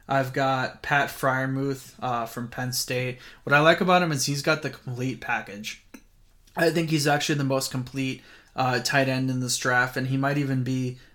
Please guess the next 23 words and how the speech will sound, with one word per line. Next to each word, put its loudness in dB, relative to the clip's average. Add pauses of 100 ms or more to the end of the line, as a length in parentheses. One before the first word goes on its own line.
the, 6
I've 8
heard 6
the 2
comparison 2 (100)
to -6
Heath -2
Miller. -2
Uh, -2
maybe -2
that's -2
a -6
little -2
strong, -4 (600)
but 0
I 4
definitely -2
think -4 (280)
he -4
is -2
the -6
complete -10
package. -12